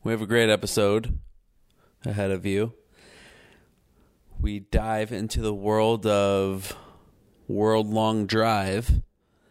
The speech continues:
Um, very niche, very small community, but very interesting community, as you will hear.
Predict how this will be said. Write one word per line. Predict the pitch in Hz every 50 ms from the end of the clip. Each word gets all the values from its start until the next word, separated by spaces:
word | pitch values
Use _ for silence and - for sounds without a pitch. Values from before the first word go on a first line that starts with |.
| _ _ _ _ - - - _ - - _ _ _ -
Um, | 104 98 98 95 95 95 95 95 95 95 95 98 98 95 92 92 98
very | 104 101 101 101 101 98 95 95 98 95 - - - - - - - - - - - - - -
niche, | 110 117 123 127 - - -
very | - 110 107 107 107
small | 104 - - - 110 107 107 104
community, | - - 110 107 107 110 110 110 113 139 143 156 165 151 - - - - - - - - - - -
but | - 107 95 - - - - - - - - - - - - _ -
very | - 104 104 104 85
interesting | 73 143 139 - 117 104 - - 98 95
community, | - - 98 95 95 95 98 104 113 127 139 - - - - - - - - - - - - - -
as | - 113 95 95
you | 98 95
will | 92 95
hear. | 98 98 104 98 101 113 139 147